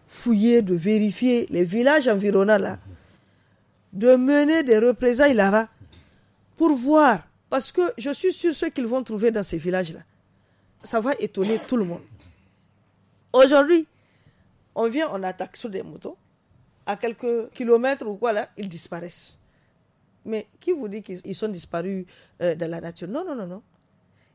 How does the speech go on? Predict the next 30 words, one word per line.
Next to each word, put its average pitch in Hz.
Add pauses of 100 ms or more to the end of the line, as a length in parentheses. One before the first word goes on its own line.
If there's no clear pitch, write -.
(140)
Ils 226
reviennent 233
peut-être 240
dans 185
un 202
autre 214
village. 175 (440)
On 190
prend 240
le 208
temps 220
de 190
cacher 175
les 185
motos 165 (600)
et 330 (160)
on 185
vit 202
avec 196
ces -
populations. 165 (420)
Et 165
toi, 254
tu -
n'as 175
pas 196
le 185
droit 190
de 190
dénoncer. 180